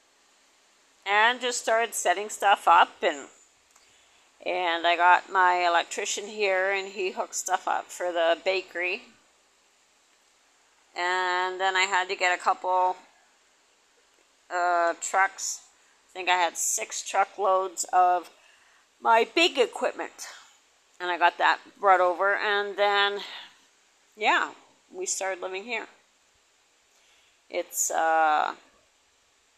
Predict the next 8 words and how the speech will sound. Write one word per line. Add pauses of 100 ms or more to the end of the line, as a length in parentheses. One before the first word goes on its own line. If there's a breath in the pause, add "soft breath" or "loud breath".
(1120)
professional
middle-class
neighborhood (140)
with
cameras
on
the
street